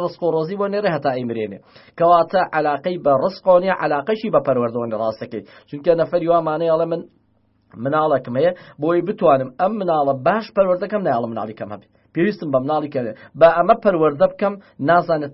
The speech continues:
تەمەن ئەڕوا لەوانەیە دوای ئیسفادی. چونکە بۆ؟ وا خوای گەورە و مناڵی لێسەندەوە. تۆ دەبێت دارێک کتاب دیشتە سەر لە نوێ دەست پێ بکەیتەوە. بۆیە قەزمی لە، لە، لە پەروەردەکردنی مناڵ، ئێمە کە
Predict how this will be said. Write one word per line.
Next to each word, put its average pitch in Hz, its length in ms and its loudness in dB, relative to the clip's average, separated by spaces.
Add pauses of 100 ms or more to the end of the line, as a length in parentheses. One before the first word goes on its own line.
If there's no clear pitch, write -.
تەمەن 185 280 -2
ئەڕوا 180 260 4
لەوانەیە 151 300 0
دوای 147 200 0
ئیسفادی. 139 440 -4 (200)
چونکە 190 280 -6
بۆ؟ 214 120 4 (260)
وا 147 140 2
خوای 180 320 2
گەورە 165 220 4
و 180 100 2
مناڵی 170 340 0
لێسەندەوە. 110 520 -4 (340)
تۆ 143 80 0
دەبێت 160 320 -2
دارێک 180 300 4
کتاب 170 240 2
دیشتە 165 320 -10
سەر 143 160 -2
لە 131 100 2
نوێ 156 140 -4
دەست 143 160 -8
پێ 120 100 -8
بکەیتەوە. 117 320 -12 (340)
بۆیە 214 220 4 (120)
قەزمی 175 280 -4 (220)
لە، 139 80 4 (140)
لە، 143 100 0 (180)
لە 135 100 2 (200)
پەروەردەکردنی 143 880 -2
مناڵ، 123 300 0
ئێمە 151 240 -6
کە 143 60 -6